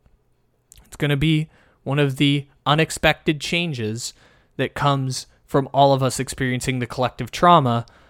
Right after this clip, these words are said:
of watching Damar Hamlin on Monday Night Football, with playoff implications on the line, suffer cardiac arrest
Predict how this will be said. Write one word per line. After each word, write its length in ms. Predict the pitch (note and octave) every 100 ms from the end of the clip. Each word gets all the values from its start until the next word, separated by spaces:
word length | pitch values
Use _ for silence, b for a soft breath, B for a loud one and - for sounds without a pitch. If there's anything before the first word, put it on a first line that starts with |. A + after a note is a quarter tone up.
| b -
of 160 | A#2
watching 340 | C#3 C#3 C#3+ C3
Damar 320 | B2+ C3 C#3+
Hamlin 580 | D3+ C#3 B2+ B2 B2+ A#2+
on 160 | B2 G#2+
Monday 220 | A2 C#3
Night 180 | D#3 D#3
Football, 640 | - F#3 - B2+ A#2+ A#2 b b -
with 160 | A2
playoff 400 | - B2 C3 C3+
implications 680 | D3+ C3+ D3 D3+ C#3 D#3+ D3+
on 140 | D#3
the 80 | D#3+
line, 480 | F3 E3+ A2+ A2+ A#2 _ _ _ _
suffer 540 | - - - A#2+ C3+
cardiac 500 | - C#3 C#3 D3 C#3+
arrest 680 | D#3 E3 C#3+ G#2+ - -